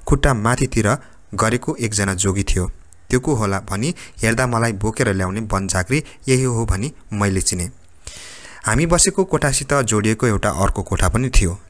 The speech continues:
त्यसभित्र एउटी जङ्गली आइमाई बसेकी थिए।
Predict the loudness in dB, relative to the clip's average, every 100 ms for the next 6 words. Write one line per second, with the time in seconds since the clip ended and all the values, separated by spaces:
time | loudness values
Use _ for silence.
0 | -4 -2 0 0 0 -2 -2 -2 0 2
1 | 2 0 -2 0 0 2 0 0 -2 -4
2 | -12 0 2 2 0 -2 -2 -4